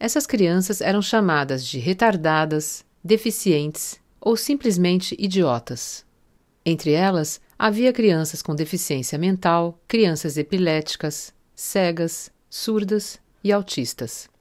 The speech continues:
que eram vistas como incuráveis. Portanto, o destino dessas crianças era o confinamento,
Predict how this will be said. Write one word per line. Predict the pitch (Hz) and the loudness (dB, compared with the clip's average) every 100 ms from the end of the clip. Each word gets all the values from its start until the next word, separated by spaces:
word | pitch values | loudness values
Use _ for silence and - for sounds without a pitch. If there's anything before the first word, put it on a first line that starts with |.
| _ _ - | _ _ 0
que | |
eram | 262 240 156 | 2 2 0
vistas | 160 190 185 151 | 0 -2 -2 -4
como | - 185 185 | -2 0 2
incuráveis. | 190 202 202 143 127 123 123 - - _ _ _ _ _ | 0 2 4 2 -2 -6 -10 -12 -16 _ _ _ _ _
Portanto, | 135 - 208 208 160 127 _ _ | -10 0 2 2 0 -10 _ _
o | 185 | -2
destino | 165 165 - - 277 247 | 0 0 -2 -2 0 2
dessas | 160 220 233 196 | 2 0 0 -4
crianças | - 156 170 185 190 185 - | -4 -2 0 0 -2 -6 -4
era | 180 202 | 0 0
o | |
confinamento, | 220 208 226 214 202 147 123 - | 2 0 2 2 2 2 -2 -8